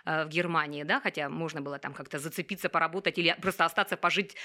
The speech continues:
с родителями, допустим, но нельзя было, да, мы должны были покинуть вот границу. И, э, у меня стоял выбор. Значит, мама у меня из Омска, а папа у меня из Рыбинска.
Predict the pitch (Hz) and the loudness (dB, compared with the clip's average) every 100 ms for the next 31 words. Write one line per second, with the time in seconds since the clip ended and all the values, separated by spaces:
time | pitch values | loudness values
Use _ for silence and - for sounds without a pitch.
0 | - - 190 190 208 185 175 170 165 160 | -12 2 4 4 2 2 2 2 0 0
1 | 190 392 294 175 156 147 147 196 294 175 | 4 6 6 6 2 0 0 2 2 2
2 | 170 220 180 165 160 214 214 - - - | 2 2 2 0 -2 0 0 0 -8 -10
3 | - 170 156 185 185 175 - 160 - - | -4 -2 2 2 2 0 -4 -6 -8 -12
4 | - - - 359 453 359 214 208 208 - | -16 -14 2 6 6 6 4 4 2 2
5 | 208 233 285 349 233 233 220 180 180 135 | 4 4 4 4 4 4 2 0 0 -2
6 | - - - - - 156 196 165 190 202 | -6 -12 -20 -16 -8 0 0 2 2 4
7 | 226 185 151 156 151 147 - 170 254 466 | 4 2 0 -2 -2 -4 -4 0 2 2
8 | - - - _ _ _ _ - - _ | -2 -10 -12 _ _ _ _ -20 -20 _
9 | - 175 175 160 - - 311 415 311 220 | 6 8 8 6 2 4 6 6 4 4
10 | 180 147 - 233 233 233 240 170 151 - | 2 0 0 2 4 4 4 2 -4 -6
11 | - - | -12 -14